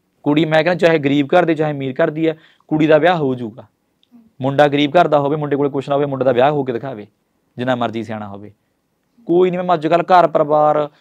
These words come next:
ਮੈਂ ਮਾੜਾ ਨਹੀਂ ਕਹਿੰਦਾ, ਕੁੜੀਆਂ ਸਾਰੇ ਜਾਣੇ ਇੱਕ ਚੀਜ਼ ਦੇਖਦੇ, ਬੰਦਾ ਕਿਸੇ ਲੈਵਲ 'ਤੇ ਗਿਆ ਹੋਇਆ। ਜਿੱਥੇ ਆਪਾਂ ਆਪਣਾ ਲੈਵਲ ਬਣਾ ਲਿਆ, ਉੱਥੇ ਸਾਰੀਆਂ ਆਪਸ਼ਨਾਂ ਆਪਣੇ ਕੋਲ ਆਪਦੇ ਆਪ ਆ ਜਾਣਗੀਆਂ। ਪਿਆਰ ਪੂਰ ਬਹੁਤ ਹੱਦ ਤੱਕ ਸਹੀ ਹੈ, ਜਿਹੜੇ ਕਰਦੇ ਆ, ਚਲੋ, ਜਿੰਨੇ ਵੀ ਪਏ ਹੋਏ ਆ, ਭਈ ਆਪਾਂ ਮਾੜਾ ਨਹੀਂ ਕਹਿੰਦੇ, ਹਰ ਇੱਕ ਦਾ ਆਪਣਾ ਆਪਣਾ point of view ਹੈ। But ਮੈਨੂੰ ਲੱਗਦਾ ਵੀ ਯਾਰ,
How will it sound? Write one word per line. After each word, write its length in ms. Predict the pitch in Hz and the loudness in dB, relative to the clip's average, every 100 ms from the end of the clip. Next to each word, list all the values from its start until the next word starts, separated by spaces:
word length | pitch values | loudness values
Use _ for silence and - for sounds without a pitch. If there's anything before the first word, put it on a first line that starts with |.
| _ 135 | _ -2
ਮੈਂ 100 | 139 | 0
ਮਾੜਾ 180 | 139 | 0
ਨਹੀਂ 80 | 151 | -2
ਕਹਿੰਦਾ, 140 | 165 170 | -4 -6
ਕੁੜੀਆਂ 320 | - 143 147 | -4 -6 -6
ਸਾਰੇ 360 | - 202 220 | -4 -2 -2
ਜਾਣੇ 160 | 185 165 | -2 -4
ਇੱਕ 120 | 165 | -4
ਚੀਜ਼ 220 | 156 156 | -6 -4
ਦੇਖਦੇ, 240 | 135 127 165 | -4 -2 -2
ਬੰਦਾ 320 | 139 135 139 | -2 0 0
ਕਿਸੇ 220 | 135 143 | -2 -4
ਲੈਵਲ 260 | 131 123 120 | -2 -2 -2
'ਤੇ 140 | 117 | -6
ਗਿਆ 200 | 110 110 | -6 -8
ਹੋਇਆ। 220 | 127 131 127 _ _ | -10 -14 -16 _ _
ਜਿੱਥੇ 300 | 160 156 202 | -8 -2 2
ਆਪਾਂ 180 | 185 180 | 4 4
ਆਪਣਾ 180 | 160 160 | 4 2
ਲੈਵਲ 280 | 147 143 139 | 2 2 0
ਬਣਾ 220 | 131 131 | -2 -2
ਲਿਆ, 140 | 131 | -4
ਉੱਥੇ 140 | 135 139 | -6 -8
ਸਾਰੀਆਂ 320 | 123 135 147 | -4 -4 -4
ਆਪਸ਼ਨਾਂ 220 | 123 139 | -8 -10
ਆਪਣੇ 160 | 123 120 | -8 -8
ਕੋਲ 100 | 110 | -8
ਆਪਦੇ 200 | 104 107 | -10 -16
ਆਪ 140 | 104 | -18
ਆ 40 | |
ਜਾਣਗੀਆਂ। 340 | - - 113 110 _ _ _ _ _ _ _ _ | -20 -20 -20 -20 _ _ _ _ _ _ _ _
ਪਿਆਰ 280 | 139 143 139 | 2 4 4
ਪੂਰ 260 | - 139 131 | 0 -6 -6
ਬਹੁਤ 340 | 139 185 214 165 | 0 2 2 2
ਹੱਦ 100 | 151 | 0
ਤੱਕ 180 | 147 143 | 2 -2
ਸਹੀ 320 | 156 151 180 | -2 -4 -2
ਹੈ, 140 | 165 220 | -2 -4
ਜਿਹੜੇ 160 | 143 143 | -4 -2
ਕਰਦੇ 360 | 135 123 113 123 | 2 2 2 -2
ਆ, 40 | |
ਚਲੋ, 160 | 123 117 | -2 -6
ਜਿੰਨੇ 180 | 120 | -6
ਵੀ 80 | 147 | -6
ਪਏ 220 | 123 131 | -6 -4
ਹੋਏ 120 | 120 117 | -4 -4
ਆ, 20 | |
ਭਈ 120 | 139 | -6
ਆਪਾਂ 140 | 127 | -8
ਮਾੜਾ 220 | 120 110 113 | -8 -8 -8
ਨਹੀਂ 120 | 107 | -10
ਕਹਿੰਦੇ, 180 | 110 117 | -12 -10
ਹਰ 100 | 120 | -8
ਇੱਕ 120 | 123 | -8
ਦਾ 100 | 113 | -10
ਆਪਣਾ 160 | 107 | -12
ਆਪਣਾ 200 | 110 113 | -14 -16
point 220 | 104 110 104 | -16 -18 -14
of 40 | 131 | -14
view 120 | 117 | -14
ਹੈ। 60 | - _ _ - | -18 _ _ -4
But 140 | 151 | -2
ਮੈਨੂੰ 220 | 156 147 143 | -4 -6 -2
ਲੱਗਦਾ 220 | 135 131 | -2 0
ਵੀ 100 | 143 | -4
ਯਾਰ, 140 | 147 | -6